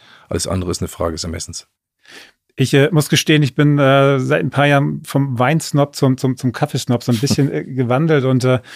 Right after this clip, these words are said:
Speaker 2: ich mein, was man dann merkt, ne, wenn man ein paar Euro mehr für so, für so einen Spezialitätenkaffee ausgibt, der, der, die haben ja krass viele Aromen, wo man sich denkt,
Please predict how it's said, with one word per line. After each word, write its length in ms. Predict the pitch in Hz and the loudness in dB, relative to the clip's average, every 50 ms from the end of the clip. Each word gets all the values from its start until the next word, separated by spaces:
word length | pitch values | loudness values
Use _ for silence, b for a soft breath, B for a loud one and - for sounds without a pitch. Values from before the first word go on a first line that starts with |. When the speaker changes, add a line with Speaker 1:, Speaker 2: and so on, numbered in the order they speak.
| B B B | B B B
Speaker 2:
ich 60 | B | B
mein, 160 | - 131 135 - | -2 -2 0 -2
was 160 | - - - | -4 -2 2
man 140 | 180 156 135 | 2 2 4
dann 100 | 135 123 120 | 4 4 4
merkt, 260 | 120 120 123 120 - | 4 4 2 2 0
ne, 140 | 127 135 147 | 0 2 2
wenn 100 | 147 127 | 4 4
man 140 | 123 123 127 | 2 2 0
ein 140 | - 135 - | -2 -6 -10
paar 240 | - - - 139 | -12 -8 -6 -4
Euro 140 | 156 131 120 | -2 0 2
mehr 200 | 120 120 127 135 | 2 2 0 0
für 120 | - - 127 | -2 -2 -4
so, 160 | 110 117 123 | -4 -4 -6
für 120 | 123 127 | -6 -4
so 80 | 113 117 | -4 -4
einen 80 | 117 | -4
Spezialitätenkaffee 880 | - - - 123 - 123 117 - - 143 - 147 - - 131 - - 127 | -4 -6 -6 -2 0 -2 0 0 -2 -2 -2 -2 -2 -2 -2 -2 -2 -2
ausgibt, 400 | 107 117 127 - - 143 131 131 | -2 -4 -6 -4 -4 -4 -4 -4
der, 100 | 127 131 | -6 -6
der, 160 | - 135 120 | -6 -6 -6
die 160 | - 131 127 | -4 -4 -2
haben 80 | 117 123 | 0 0
ja 140 | 127 - - _ - _ | -2 -2 -6 _ -18 _
krass 340 | - - - 135 131 - - | -12 -10 -10 -10 -10 -12 -4
viele 420 | - - 131 120 135 135 131 - - | 0 0 2 2 2 0 -2 -2 -2
Aromen, 400 | 131 123 113 117 123 147 156 131 | -2 -2 0 0 0 0 2 2
wo 60 | 120 | 2
man 120 | 123 127 120 | 2 2 0
sich 140 | 120 117 | -2 -2
denkt, 260 | - 131 131 143 B | 0 0 0 0 B